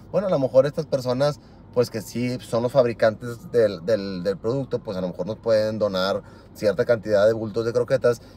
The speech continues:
y nosotros darles publicidad, que ya les hacemos publicidad, porque pues siempre salen los bultos de croquetas que le damos a los perritos. Entonces, mal que bien, les hacemos publicidad, pues no pagada, ¿verdad? Porque nadie nos, nadie nos paga eso.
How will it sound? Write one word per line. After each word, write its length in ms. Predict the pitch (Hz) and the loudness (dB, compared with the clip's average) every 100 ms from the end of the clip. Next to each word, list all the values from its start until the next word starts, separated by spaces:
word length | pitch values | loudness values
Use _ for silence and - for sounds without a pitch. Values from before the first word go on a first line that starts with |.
| - | -10
y 100 | 143 | -2
nosotros 320 | 127 220 131 135 | -2 0 0 6
darles 260 | 127 131 | 6 4
publicidad, 480 | 131 120 104 101 123 - - | -4 -8 -2 2 2 0 -4
que 140 | 147 | -2
ya 140 | 135 135 | 0 2
les 140 | 175 | 2
hacemos 360 | 175 139 151 180 | 0 0 -2 -2
publicidad, 580 | 147 120 95 101 175 - | -4 -6 -4 2 2 2
porque 440 | 135 110 113 98 - - - - - | -4 2 4 4 0 -16 -20 -20 -2
pues 160 | - 120 | 2 2
siempre 500 | - 135 - 143 143 - - - - | 2 0 4 4 4 -2 -20 -18 -12
salen 340 | - 135 143 | 2 2 4
los 120 | 139 | 0
bultos 260 | 127 135 135 | -2 -6 -2
de 100 | 127 | -2
croquetas 400 | 107 110 123 117 | -2 -4 -6 -4
que 80 | 110 | 0
le 60 | |
damos 260 | 101 104 110 | 2 0 -2
a 60 | 107 | -6
los 120 | 92 | -4
perritos. 380 | 95 143 135 107 | -4 -4 -6 -10
Entonces, 440 | 95 101 104 123 | -10 -10 -8 -6
mal 240 | 123 117 | -2 -2
que 140 | 101 139 | -2 -4
bien, 220 | 120 117 | -2 0
les 80 | 117 | -2
hacemos 280 | 92 101 107 | -4 -6 -6
publicidad, 600 | 107 98 90 92 95 95 - - - - - | -8 -8 -4 0 0 -2 -14 -20 -20 -20 -4
pues 200 | 123 113 98 | 2 2 0
no 220 | 107 110 | -2 -2
pagada, 500 | - 101 147 165 127 | -2 2 4 6 6
¿verdad? 200 | 117 143 | 6 4
Porque 180 | 131 110 | 0 -6
nadie 260 | 107 117 120 | -2 0 0
nos, 280 | 110 92 - - - | -2 -6 -10 -16 -4
nadie 220 | 113 117 | -2 -2
nos 120 | 104 | -4
paga 300 | - 101 107 | -2 0 2
eso. 240 | 139 120 | 0 -2